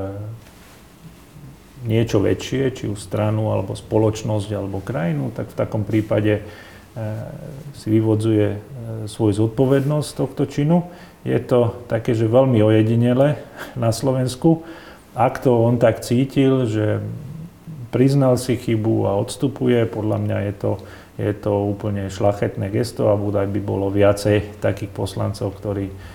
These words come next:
a, ktorí to urobia. Aj v minulosti boli nejaké príklady, ale tých príkladov je pomerne málo.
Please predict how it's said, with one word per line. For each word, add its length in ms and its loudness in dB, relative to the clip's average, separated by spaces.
a, 480 -2
ktorí 640 -2
to 240 0
urobia. 640 6
Aj 120 4
v 120 8
minulosti 400 6
boli 320 6
nejaké 400 2
príklady, 560 2
ale 160 4
tých 160 -4
príkladov 560 0
je 80 -2
pomerne 480 -4
málo. 320 -6